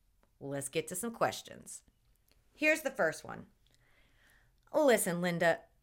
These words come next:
how do you feel about Teen Mom, the T V show?" And this one comes from Tracy in South Dakota. "Tracy,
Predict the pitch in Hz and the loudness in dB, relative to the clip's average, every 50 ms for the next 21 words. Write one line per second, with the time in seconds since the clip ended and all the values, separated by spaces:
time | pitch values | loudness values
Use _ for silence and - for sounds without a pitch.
0 | _ _ _ - - - - - 571 622 571 508 466 359 302 - - 240 233 226 | _ _ _ -10 -8 -2 4 6 6 6 6 6 4 4 2 2 0 2 4 6
1 | 226 220 220 220 196 202 190 185 175 - - - - 269 220 214 214 208 190 180 | 6 6 6 4 4 6 6 6 6 4 2 0 2 2 2 2 2 0 0 2
2 | 180 180 180 175 160 156 156 151 156 - 165 - - 202 170 160 143 147 139 139 | 2 4 4 4 4 2 2 0 -2 -6 -6 -6 -4 -4 -4 -2 -2 -4 -4 -4
3 | - - 151 - - 90 92 - - - _ _ _ _ _ _ _ _ _ - | -4 -4 -6 -6 -6 -6 -8 -8 -12 -14 _ _ _ _ _ _ _ _ _ -8
4 | 208 190 190 - 480 480 - 311 277 254 240 233 247 233 208 196 190 196 190 180 | -6 -2 2 2 2 2 2 2 2 2 2 2 0 0 0 0 -2 -4 -6 -6
5 | - - 262 240 247 247 233 - 240 233 226 214 - 180 - - - 190 170 180 | -2 2 4 4 4 4 2 -2 0 0 0 0 -2 -4 -2 2 6 8 8 8
6 | 190 190 - - - 160 214 196 196 - 202 175 160 143 123 98 90 - - _ | 6 2 -6 -10 -6 -4 -4 -2 0 4 6 6 6 6 4 0 -4 -6 -8 _
7 | _ _ _ _ _ _ _ _ _ _ _ _ _ _ _ _ _ _ _ _ | _ _ _ _ _ _ _ _ _ _ _ _ _ _ _ _ _ _ _ _
8 | _ _ _ - - 427 427 427 427 - 427 440 440 440 440 | _ _ _ 0 4 6 6 6 4 2 0 0 0 0 -4